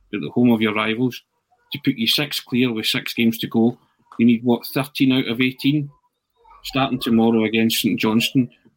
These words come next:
Go nine clear, ramp up the pressure for twenty-four hours, and the pendulum swings back to Rangers. But like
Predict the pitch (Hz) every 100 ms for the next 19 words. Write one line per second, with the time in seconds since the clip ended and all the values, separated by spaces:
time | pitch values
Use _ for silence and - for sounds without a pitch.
0 | _ _ - 151 160 139 123 113 - 123
1 | 131 127 110 127 139 143 143 123 113 113
2 | 113 120 - 110 - 90 - 117 110 110
3 | 131 131 - _ _ _ 120 110 117 123
4 | 117 107 107 - 113 113 - 113 117 -
5 | _ _ - - _ 107 107 113 113 131
6 | 123 - _ - - _ _ - - -
7 | 131 - _ _ _ 127 139 143